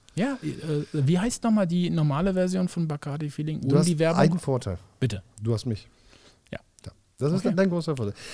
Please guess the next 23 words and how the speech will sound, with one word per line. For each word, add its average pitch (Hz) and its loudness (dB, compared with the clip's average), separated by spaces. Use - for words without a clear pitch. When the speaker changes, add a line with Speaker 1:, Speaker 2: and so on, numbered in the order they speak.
Speaker 1:
Ja. 277 -4
Speaker 2:
Aber 185 4
Speaker 1:
Das 202 -8
ist 202 -12
wirklich 214 -4
so. 139 0
Bin 196 2
auch 170 -2
ganz 190 2
froh, 175 2
dich 151 -2
zu 156 -2
haben. 131 -2
Speaker 2:
Ja, 156 2
ich, 170 -2
ich, 139 -4
Speaker 1:
Jeder 196 6
Speaker 2:
ich 196 6
Speaker 1:
sollte 190 6
einen 165 2
Köhler 143 2
haben. 113 -2
Speaker 2:
Ja. 160 0